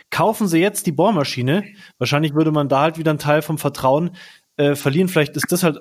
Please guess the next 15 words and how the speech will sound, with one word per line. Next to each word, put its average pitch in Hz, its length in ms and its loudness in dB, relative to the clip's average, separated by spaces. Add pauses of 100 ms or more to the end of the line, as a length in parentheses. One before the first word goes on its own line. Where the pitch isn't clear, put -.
(140)
zeichnet 147 360 -2
das 160 120 -2
unser 139 420 0
Zeitalter 139 640 0
auch 117 100 0
aus, 131 200 -2
dass - 140 -8
man 127 100 0
sagt, 127 240 0
wir 143 260 0
überlassen 139 440 0
den 135 120 0
Impuls 127 460 -2
dem 127 160 -2
Kunden, 139 460 -2